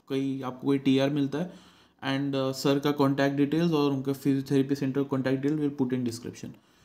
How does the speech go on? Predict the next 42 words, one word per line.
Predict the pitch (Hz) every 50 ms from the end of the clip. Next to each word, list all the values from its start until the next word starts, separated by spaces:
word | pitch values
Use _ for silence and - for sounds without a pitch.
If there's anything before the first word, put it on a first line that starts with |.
| _ _ -
So | 170 165
सर, | - 196 202 202 - - - - - - _ -
अ, | 139 139 139 139 139 135 135 135 135 139 139 - - - _ _ _ _ _ _ -
जब | 135 143 165
मेरे | 180 180 170 165 165 175 185 196
टाइम | 196 196 190 190
पे | 185 208
मेडिकल | 185 175 165 156 165 165 175 175
होते | 170 160 151 151 151
थे | 151 170 170 175
तो | 175 175 170 170 165
उसके | 160 160 160 - - 180
बाद | 175 165 165 170 165 165 - - - _ _ _ _ -
पहले | 147 143 156 160 165 165
एक | 165 160 -
फॉर्म | - 156 147 151 160 160 160
भरवा | 147 147 139 135 139 131 127 131 131
के | 135 135 185 202 202 190 - -
आपको | - 139 135 - - 151
ब-, | 143 143 - -
ब्रीफिंग | 139 135 135 135 147 156 156 - 165 160 165
में | 165 147
बताया | 143 131 139 131
जाता | 135 135 139 147
था | 170
कि | 170 175 180
five | 175 - - 143 143 160 170 151
day | 156 165 160 160
process | 147 143 - 147 143 143
होगा | 143 120 127 151 185 - - - - - - - _ _ -
and | 139 147 160 156 160 - 165
first | 165 170 160 160 175
day | 185 180
will | 175 170 170 165
be | 165 190 202 196 - - - - 143
E | 147 156
N | 160 165 160 170
T, | 202 208 208 - - - - - _ - -
second | 151 147 147 170 180 175 170 - - - 135
eyes, | 147 175 202 208 190 180 180 - - - - _ _ _ _ _ 156
fourth, | 151 160 165 165 165 160 156
uh, | 151 147 139 131 127